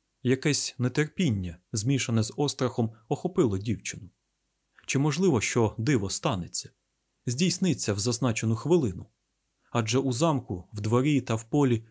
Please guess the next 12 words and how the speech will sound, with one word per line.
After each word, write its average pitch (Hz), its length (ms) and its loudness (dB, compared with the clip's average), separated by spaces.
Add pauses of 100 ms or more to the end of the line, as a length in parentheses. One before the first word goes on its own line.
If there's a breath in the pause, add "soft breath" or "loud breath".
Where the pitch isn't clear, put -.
повно 135 320 2
народу, 143 480 0 (340)
а 107 180 2
прокурор 131 640 0
республіки 117 800 -2 (120)
і 123 220 2
слідчий 147 600 -2 (140)
саме 160 300 0
цієї 135 340 2
миті 131 400 0
зайняті 117 480 0
розслідуванням. 117 800 -2